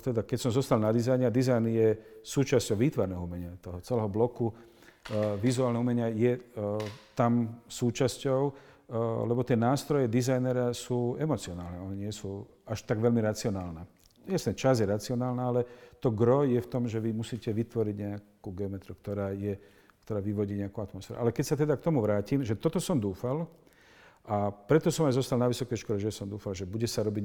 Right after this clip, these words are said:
nejaký vývoj, že budem tam mať priestor, kde môžem ja, e, robiť tak, ako, e, m, robia tisíce vedcov a inžinierov na vysokých školách výskum, tak to som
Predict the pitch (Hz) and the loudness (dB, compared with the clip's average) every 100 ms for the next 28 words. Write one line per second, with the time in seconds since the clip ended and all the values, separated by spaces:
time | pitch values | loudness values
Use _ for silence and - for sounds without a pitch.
0 | 104 101 104 92 101 104 95 85 - - | -2 -4 -6 -2 -2 0 -2 -6 -10 -20
1 | - _ - 104 151 139 143 113 - 135 | -20 _ -6 -2 0 0 0 0 4 4
2 | - 120 117 117 117 117 110 120 104 101 | 4 0 2 0 0 0 -2 -4 -2 0
3 | 117 117 - - - _ 107 101 104 107 | 0 -2 -8 -20 -20 _ -4 0 2 4
4 | 123 117 107 - 117 - 123 123 - 104 | 4 4 0 -2 -8 2 4 4 2 0
5 | - - - - _ 117 104 104 104 107 | -2 -16 -20 -20 _ -2 2 4 2 0
6 | - - 104 95 98 98 - 95 98 117 | -8 -16 -10 -8 -8 -8 -8 -6 0 2
7 | 117 110 101 - - _ - 147 143 120 | 4 4 4 -2 -18 _ 0 2 4 2
8 | - 98 120 123 - 120 120 107 101 117 | 2 4 4 4 2 4 4 0 0 2
9 | 120 120 110 113 113 107 113 117 107 - | 2 0 0 2 2 0 -2 -4 -6 -6
10 | 110 104 92 95 101 - 135 139 - - | -2 0 0 -2 -4 -4 -4 -4 -6 -10
11 | 160 202 - | -6 -4 0